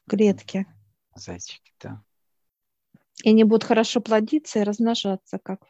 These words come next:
Speaker 1: показывают. Прям вот только было вот немножко у меня, уже так целая полянка. Целая полянка. Ой, много-много прям вот. Все, я щас, я благодарю.
Speaker 2: Мгм. Я иду расширять пространство.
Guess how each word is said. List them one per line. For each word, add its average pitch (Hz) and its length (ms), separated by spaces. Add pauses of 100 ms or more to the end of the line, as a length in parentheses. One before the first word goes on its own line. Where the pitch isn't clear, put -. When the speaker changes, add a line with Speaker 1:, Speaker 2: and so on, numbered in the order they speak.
Speaker 1:
показывают. 208 600 (760)
Прям 214 220
вот 208 220
только 220 300
было 208 320
вот 202 200
немножко 226 480
у 196 60
меня, 190 260
уже 208 260
так 202 320
целая 214 300
полянка. 185 680 (800)
Целая 208 320
полянка. 208 640 (1040)
Ой, 196 120
много-много 202 680
прям 202 320
вот. 185 260 (920)
Все, - 220
я 202 80
щас, - 240
я 202 60
благодарю. 202 720 (540)
Speaker 2:
Мгм. 131 200 (320)
Я 101 300
иду 98 220
расширять - 720
пространство. - 760